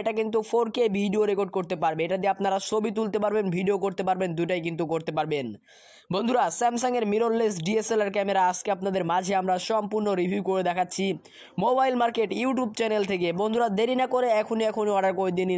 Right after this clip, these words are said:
স্ক্রিনে নিচে দেওয়া নাম্বারে। ইনশাল্লাহ আপনাদের পছন্দের একটি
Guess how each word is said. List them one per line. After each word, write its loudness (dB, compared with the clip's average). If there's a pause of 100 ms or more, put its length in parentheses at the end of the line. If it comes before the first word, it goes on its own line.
স্ক্রিনে 0
নিচে -2
দেওয়া 2
নাম্বারে। 2 (640)
ইনশাল্লাহ 2
আপনাদের 0 (120)
পছন্দের 0
একটি -2